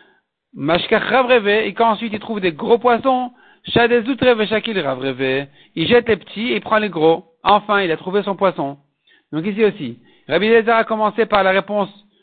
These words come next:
plus, euh, plus petite, la, la, la mauvaise, la, la réponse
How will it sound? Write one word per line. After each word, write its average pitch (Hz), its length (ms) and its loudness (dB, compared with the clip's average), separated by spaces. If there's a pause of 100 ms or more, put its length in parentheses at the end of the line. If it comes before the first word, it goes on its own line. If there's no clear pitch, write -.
(420)
plus, 196 400 0
euh, 165 600 2 (1600)
plus 202 220 -4
petite, 220 520 0 (220)
la, 175 240 4
la, 175 220 2
la 180 100 0
mauvaise, 202 760 0
la, 185 280 0
la 190 120 4
réponse 202 380 0